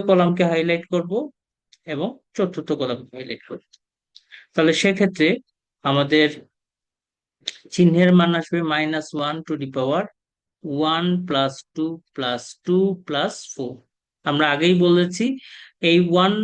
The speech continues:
আর টু সেটি হচ্ছে সারি নির্দেশ করে, পরের দুইটি সংখ্যা কলাম নির্দেশ করে। যেহেতু আমরা সারি এক এবং দুই নিয়েছি সেজন্য ওয়ান প্লাস টু হবে, এবং কলাম নিয়েছি দুই এবং চার, সেজন্য টু প্লাস ফোর হবে। তো সেক্ষেত্রে এই যে দুইটি রেখার যে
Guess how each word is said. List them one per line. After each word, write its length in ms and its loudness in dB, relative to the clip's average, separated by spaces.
আর 80 -2
টু 80 -2
সেটি 260 -4
হচ্ছে 180 -6
সারি 200 -2
নির্দেশ 240 -4
করে, 180 -2
পরের 320 2
দুইটি 280 -2
সংখ্যা 320 -2
কলাম 300 -4
নির্দেশ 260 -12
করে। 200 -8
যেহেতু 220 0
আমরা 200 0
সারি 220 -2
এক 160 0
এবং 120 0
দুই 200 2
নিয়েছি 260 -2
সেজন্য 360 -6
ওয়ান 200 -2
প্লাস 160 -4
টু 60 -4
হবে, 200 -2
এবং 140 -2
কলাম 300 4
নিয়েছি 240 0
দুই 200 0
এবং 140 -8
চার, 120 -4
সেজন্য 240 -4
টু 60 -4
প্লাস 240 -4
ফোর 220 -8
হবে। 160 -10
তো 60 2
সেক্ষেত্রে 480 0
এই 180 4
যে 80 6
দুইটি 280 4
রেখার 280 0
যে 60 -4